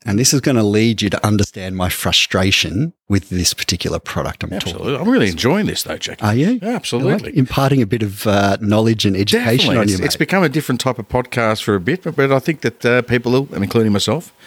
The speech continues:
Speaker 2: are gonna get something out of it.
Speaker 1: So let me list for you the requirements for completing any practical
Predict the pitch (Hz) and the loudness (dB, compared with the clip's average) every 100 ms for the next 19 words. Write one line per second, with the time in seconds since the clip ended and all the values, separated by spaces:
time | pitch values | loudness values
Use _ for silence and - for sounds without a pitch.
0 | - _ 104 101 98 98 101 127 135 165 | -20 _ -4 0 2 0 0 0 0 0
1 | 196 101 82 - 156 165 196 240 214 170 | 0 -2 -6 -4 0 2 2 2 4 4
2 | - - 135 107 110 98 101 - _ _ | 2 0 2 4 4 4 0 -6 _ _
3 | _ _ 104 113 117 113 117 - _ 123 | _ _ -6 -2 0 0 -4 -8 _ -4
4 | 120 - - 147 160 101 85 - - - | -4 -2 0 2 4 2 0 -4 -4 -8
5 | - 120 110 104 123 113 110 113 - 143 | -4 0 0 0 2 2 2 0 2 2
6 | 156 - - 123 - 117 - 104 98 | 2 0 -2 -4 -2 -2 0 0 -2